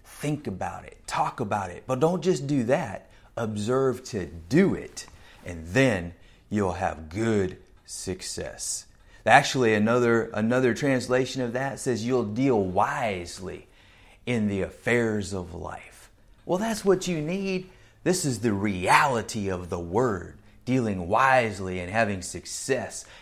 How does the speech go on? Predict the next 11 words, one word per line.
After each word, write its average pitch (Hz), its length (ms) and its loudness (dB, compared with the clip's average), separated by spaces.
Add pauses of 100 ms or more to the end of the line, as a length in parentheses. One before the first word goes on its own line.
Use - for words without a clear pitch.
in 101 200 -4
the 92 120 -4
affairs 90 580 -2
of 80 120 -10
life. 82 560 -12 (480)
Get 135 140 4
some 147 220 2
Word, 151 400 4 (340)
meditate 113 480 4
on 92 180 -2
it 90 120 -8